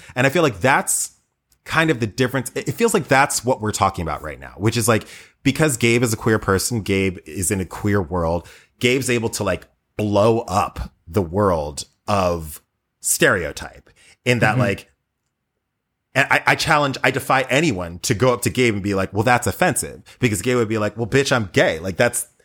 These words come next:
Speaker 1: that's my fucking world." As opposed to, like, a straight guy writing this shit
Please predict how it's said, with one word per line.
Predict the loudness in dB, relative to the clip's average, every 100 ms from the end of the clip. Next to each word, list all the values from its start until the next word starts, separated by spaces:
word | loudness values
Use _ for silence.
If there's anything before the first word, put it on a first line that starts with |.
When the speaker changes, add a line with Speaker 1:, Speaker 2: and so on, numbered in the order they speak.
| _ 0
Speaker 1:
that's | 0
my | 2 2
fucking | 2 0 -2 0
world." | -2 -2 -10 -20 -20 -20 _ -20 _
As | 2 2
opposed | 2 0 0 0
to, |
like, | 0 -2 -4
a |
straight | -4 -2 0
guy | 0
writing | 0 -2 -4
this | -8 -8
shit | -6 -6 -8